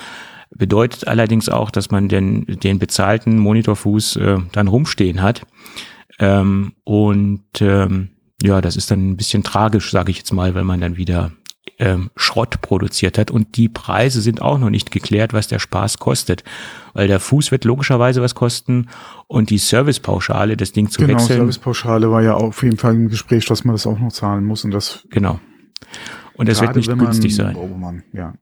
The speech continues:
Speaker 1: Also ich gehe mindestens mal davon aus, dass dieser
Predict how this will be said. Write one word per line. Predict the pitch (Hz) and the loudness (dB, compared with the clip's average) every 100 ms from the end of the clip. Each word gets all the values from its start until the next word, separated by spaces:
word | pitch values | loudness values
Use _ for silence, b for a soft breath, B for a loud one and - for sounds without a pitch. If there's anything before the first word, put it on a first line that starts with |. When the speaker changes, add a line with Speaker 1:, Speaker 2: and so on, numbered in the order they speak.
| - | -12
Speaker 1:
Also | - 104 | -2 0
ich | |
gehe | - 107 | 2 4
mindestens | 117 156 156 131 | 4 2 2 0
mal | 117 | 2
davon | 110 113 | 2 0
aus, | 113 113 | 0 0
dass | - 104 - - - | -2 -6 -8 -18 -2
dieser | 110 101 92 92 90 | 0 2 2 0 -2